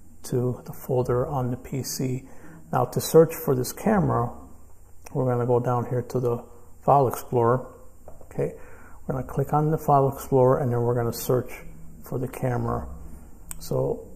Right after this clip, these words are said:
I already know that it's, here's the U S B drive E. So we're gonna click on that.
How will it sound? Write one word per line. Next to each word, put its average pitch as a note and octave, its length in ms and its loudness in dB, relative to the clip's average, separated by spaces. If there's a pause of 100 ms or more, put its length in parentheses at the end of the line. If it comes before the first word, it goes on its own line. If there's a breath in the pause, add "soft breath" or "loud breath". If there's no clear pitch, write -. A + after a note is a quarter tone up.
(420)
I C#3 100 8
already B2+ 300 6
know B2 240 6
that A#2+ 100 4
it's, A#2 220 -2
here's C#3 340 6
the C3 60 0
U B2+ 280 6
S A#2+ 120 0
B B2 360 -2 (280)
drive B2 400 2
E. D3 500 0 (720 soft breath)
So - 160 -4
we're B2+ 140 -2
gonna A#2+ 140 -2
click C3+ 280 -2
on B2+ 180 4
that. C3+ 380 0